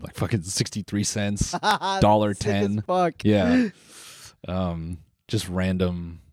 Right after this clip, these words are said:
Speaker 1: Yeah, you get T Vs for, like, three hundred bucks. That was, that ripped.
Speaker 2: That would've been fucking nice.
Speaker 1: Yeah.
Speaker 2: Why don't you work back for, like, a year? Buy a bunch of
Speaker 1: Um,
Speaker 2: shit, set up a studio in your crib.
Speaker 1: Yeah.
Speaker 2: <laughs>
Speaker 1: I've always thought,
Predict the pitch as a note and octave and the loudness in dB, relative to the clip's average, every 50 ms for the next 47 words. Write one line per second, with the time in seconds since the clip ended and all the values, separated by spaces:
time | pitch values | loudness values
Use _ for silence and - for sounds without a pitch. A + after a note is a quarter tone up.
0 | _ _ _ _ _ _ _ _ _ _ - F#2 F#2 F2 E2+ E2+ E2+ F2+ G2 G#2+ | _ _ _ _ _ _ _ _ _ _ -2 0 2 4 4 4 4 4 2 4
1 | G2 G2+ - - - G#2 G2 F#2 G2 G2 F#2 - - F#2 F2 - - G2+ F#2 F#2+ | 4 2 2 2 2 2 4 4 4 2 4 4 2 2 2 2 2 4 4 4
2 | F#2+ F#2 F#2 F2 F#2+ F#2 F#2 F#2 - - - - - _ - G2 F#2+ F#2 F#2 F2 | 4 2 0 0 0 0 0 -2 -2 -6 -10 -10 -12 _ 0 2 2 4 2 0
3 | E2 F#2+ - D#2+ F2+ F#2 F2 D#2+ - E2+ F2+ F2 E2+ - - - - C#3+ C#3 C3+ | 0 -4 -6 -2 0 2 2 2 0 0 -2 -2 -2 -4 -6 -4 -2 -2 -2 -2
4 | C3+ C3 - C#3 C3+ A#2+ B2 A#2+ A#2 A#2+ A#2+ B2 A#2 - - - - - - C#2+ | -2 -2 -2 -4 -4 -4 -6 -6 -6 -4 -4 -4 -6 -8 -10 -16 -14 -12 -12 -10
5 | - A2+ G2+ - - _ _ - - - _ - D#3+ G3+ - - G#3 G3 F#3+ E3 | -10 -12 -14 -16 -18 _ _ -14 -14 -12 _ 0 2 2 2 2 0 -2 -2 -2
6 | G3 F#3+ F#3 - - F3 E3+ E3+ D3+ D3+ E3 F3 D#3+ D3 _ _ _ _ _ _ | -4 -6 -6 -8 -8 -8 -4 -2 -2 -2 -2 -4 -6 -10 _ _ _ _ _ _
7 | _ _ _ _ _ _ _ - A2 A2+ B2 B2 B2 A#2+ A2+ F#3 F#3 - F#3+ F#3 | _ _ _ _ _ _ _ 2 6 6 8 8 6 6 4 2 2 4 4 4
8 | F#3 - G#3 G3 F#3 F3+ F3+ - - F#3+ F#3 F#3 F#3+ F#3 F#3 F#3 F3+ F3 - - | 4 4 4 4 4 2 -4 -6 -6 -8 -6 -4 0 0 2 2 0 0 -2 -2
9 | F3+ F3+ F#3 F#3 F#3 - - D3+ D3 C#3+ C3+ B2 A#2 A2 A2 C#4 C4+ - C#4+ - | 0 0 0 -2 -4 -2 4 6 6 8 8 6 6 4 4 6 6 6 6 4
10 | C4 - - C4 B3 - - B3+ A#3+ _ _ - B3 A#3+ - - B3+ - _ - | 4 4 4 4 4 4 4 2 2 _ _ 2 2 2 0 -2 -12 -12 _ 2
11 | - A#2+ C#3+ D3+ E3 F#3 G#3 F#3 D3 C#3 A#2 A#2 - C3 B2 A#2+ G#2+ G#2 | 4 6 6 8 6 6 6 6 6 4 4 6 6 6 8 6 6 2